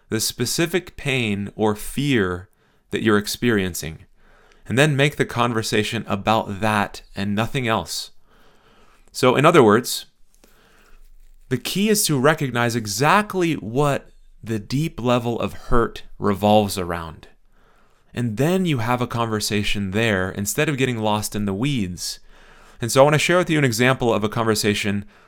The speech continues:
that doesn't do that. I'll share with you two examples of that where it goes wrong.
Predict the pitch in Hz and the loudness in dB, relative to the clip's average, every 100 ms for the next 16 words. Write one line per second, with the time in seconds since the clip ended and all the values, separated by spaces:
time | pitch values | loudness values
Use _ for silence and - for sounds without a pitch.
0 | _ 104 101 92 123 117 104 92 87 85 | _ -2 0 4 4 4 -2 -2 -2 -2
1 | - - - 104 127 123 107 151 175 113 | -6 -4 -2 0 0 0 2 4 4 4
2 | 101 92 92 90 85 87 - - - - | 0 -2 -4 -6 -6 -6 -8 -18 -20 2
3 | 104 110 113 113 113 120 95 101 113 95 | 4 4 2 4 4 4 4 4 6 6
4 | 90 | 2